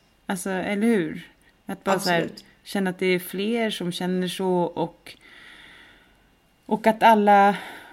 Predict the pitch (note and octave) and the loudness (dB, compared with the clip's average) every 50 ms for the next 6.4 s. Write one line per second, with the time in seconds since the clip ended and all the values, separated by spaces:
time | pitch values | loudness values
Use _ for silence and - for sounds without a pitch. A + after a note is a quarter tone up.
0 | - - - - - - - G#3+ A3+ A3 A3 G#3+ - G#3 F#3 F3 F3+ - F3 - | -20 -20 -20 -20 -20 -10 -2 2 4 4 4 2 0 -2 -4 -4 -6 -8 -6 -4
1 | - A3 G#3+ - - - - D3 C#3+ C#3+ C3+ C3+ D#3 D#3+ D#3+ D#3+ - D3+ D3 - | -2 -2 -2 -2 -6 -4 -4 -2 -2 -2 -2 -2 0 0 -2 -2 -4 -8 -8 -6
2 | F3 F3 F#3 F#3+ F#3 E3 D#3 - - F3+ F3+ - - - E3 E3 E3 E3 - G3 | -4 -2 -2 0 -2 -2 -4 -4 -6 -6 -6 -6 -8 -8 -8 -8 -6 -2 0 0
3 | G3+ F#3 C#3 - - - - E3 D#3+ D#3+ D#3 D3+ D3 C#3+ E3 D#3+ D3 D3+ D3 D#3 | 0 0 0 -4 -6 -8 -8 -6 -4 -4 -4 -4 -4 -4 -4 -2 -2 -2 -2 -2
4 | F3+ G3 E3+ B2+ - - - - - - - _ _ _ - F3+ F3 - F3+ E3+ | -2 -2 -2 -4 -6 -8 -10 -14 -16 -18 -20 _ _ _ -10 -10 -10 -10 -10 -8
5 | G#3 G3+ - - A3+ A3+ A3 G3+ G3+ - B3 G#3+ - - - - G#3 G#3 G3 G3 | -6 -4 -2 0 0 2 0 0 -2 -4 -8 -8 -8 -10 -8 -4 -2 -2 0 0
6 | G3 G3+ G3+ G3+ F#3 D#3 D3+ D3 | 0 0 0 -2 -4 -6 -8 -10